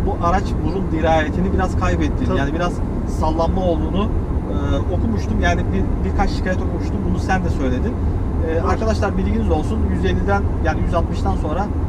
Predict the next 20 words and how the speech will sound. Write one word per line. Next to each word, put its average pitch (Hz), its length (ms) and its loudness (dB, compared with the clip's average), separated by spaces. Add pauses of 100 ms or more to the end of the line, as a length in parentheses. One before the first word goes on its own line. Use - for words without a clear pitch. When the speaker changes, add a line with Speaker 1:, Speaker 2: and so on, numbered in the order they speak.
(320)
Speaker 1:
biraz, 180 200 2 (260)
yani 165 160 2 (360)
eğer 170 300 2
rüzgar 165 380 0
fazlaysa, 175 640 2 (200)
mesela - 220 0 (100)
bugün 165 140 0 (260)
şu 165 80 2
an 156 160 2
rüzgar 151 320 2
yok. 160 160 2 (320)
Ben 143 120 2
yüz - 180 0
elliye 170 300 0
kadar - 260 0
çıktım. - 240 0
Herhangi 151 320 -2
bir 175 60 -2
sıkıntı - 400 0
yok 165 100 2